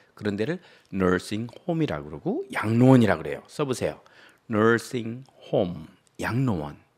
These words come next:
그러면 nursery는 뭘까요? 자, 뒤에 있는 early라는 것은 돼지 우리 이런 것처럼 장소를 말해요.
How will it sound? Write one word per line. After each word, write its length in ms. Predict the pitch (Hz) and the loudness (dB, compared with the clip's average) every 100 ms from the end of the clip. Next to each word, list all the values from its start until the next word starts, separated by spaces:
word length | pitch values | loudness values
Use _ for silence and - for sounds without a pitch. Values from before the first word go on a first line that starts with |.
| _ _ _ _ _ _ _ _ _ _ _ _ _ _ _ _ _ _ _ _ _ _ _ _ _ _ _ _ _ | _ _ _ _ _ _ _ _ _ _ _ _ _ _ _ _ _ _ _ _ _ _ _ _ _ _ _ _ _
그러면 380 | - 175 131 113 - _ - | 0 2 2 -4 -10 _ -2
nursery는 640 | 139 165 170 160 120 95 110 | 6 6 6 0 0 -2 0
뭘까요? 720 | 147 208 202 90 101 139 - - - | 4 4 2 0 4 2 0 -18 -14
자, 480 | - - - - - | -10 -10 -10 -14 -16
뒤에 220 | - 110 | -2 0
있는 180 | 104 131 - | 2 -2 -4
early라는 540 | 104 104 110 110 113 139 | 0 2 2 0 -2 -4
것은 300 | 139 123 196 - - _ | -4 -6 -8 -16 -20 _
돼지 500 | - 98 101 92 104 | -6 -2 -2 0 -2
우리 320 | 101 90 98 95 | -2 -2 -4 -4
이런 340 | - 87 92 | -6 -8 -4
것처럼 380 | 90 - 165 202 | -4 -6 -6 -6
장소를 680 | - - 98 123 156 185 139 | -10 -8 -4 -2 -2 -2 -2
말해요. 440 | 87 76 76 - | -2 -6 -10 -12